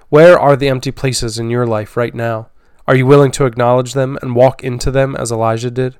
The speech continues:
During your time in silence, sit with your hands gently open on your lap as a way of expressing your willingness to be empty in God's presence. Sit in the place of emptiness in your life and imagine that it is a receptacle for the very presence of God.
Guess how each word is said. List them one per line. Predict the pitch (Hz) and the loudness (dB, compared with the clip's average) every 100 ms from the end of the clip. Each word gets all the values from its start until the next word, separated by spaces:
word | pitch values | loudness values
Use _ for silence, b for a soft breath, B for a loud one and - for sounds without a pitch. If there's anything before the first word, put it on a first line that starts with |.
| _ _ _ _ _ _ | _ _ _ _ _ _
During | 143 131 127 | 0 2 2
your | 123 | 0
time | - 139 131 127 120 | 2 4 4 0 -4
in | 117 | -10
silence, | - 123 123 113 110 - B B | -4 -2 -2 -4 -10 -16 B B
sit | - 185 | -2 0
with | 156 - | -2 -4
your | 127 | -2
hands | 135 127 | -2 -4
gently | - 139 135 135 | -2 -4 -4 -8
open | 131 131 127 117 | -6 -4 -6 -6
on | 120 | -8
your | 117 117 | -6 -2
lap | 120 113 - | -2 -2 -6
as | 123 | -8
a | |
way | 127 156 | -2 0
of | 143 | 0
expressing | 135 - - 165 - 170 151 | -4 -6 -2 -2 -2 -6 -4
your | 131 | -4
willingness | 131 131 135 131 - | -4 -4 -4 -8 -10
to | 120 | -12
be | 123 131 | -10 -10
empty | 123 - 113 | -10 -10 -14
in | 117 110 | -12 -10
God's | 110 113 - | -8 -8 -10
presence. | - 113 110 - - _ _ _ _ _ _ - | -14 -12 -14 -18 -20 _ _ _ _ _ _ -8
Sit | - 151 - | 0 0 -2
in | 131 | -10
the | 117 | -8
place | - 127 - | -4 -4 -4
of | 120 | -4
emptiness | 127 127 117 110 - | -4 -4 -8 -8 -8
in | 117 | -6
your | 120 | -4
life | 117 110 123 | -4 -6 -8
and | 120 | -6
imagine | 123 143 135 123 113 B B | -2 0 0 -4 -8 B B
that | - 127 | -2 0
it | 135 | 2
is | 143 139 131 | 2 0 -2
a | 139 | -6
receptacle | 123 - 165 131 - 107 107 | -4 -4 -4 -6 -8 -10 -10
for | - 127 120 113 B B - | -8 -4 -4 -6 B B -8
the | |
very | 117 135 151 | 0 2 2
presence | - 139 110 101 - | 0 -4 -4 -8 -14
of | 113 | -8
God. | 117 110 107 | -6 -6 -10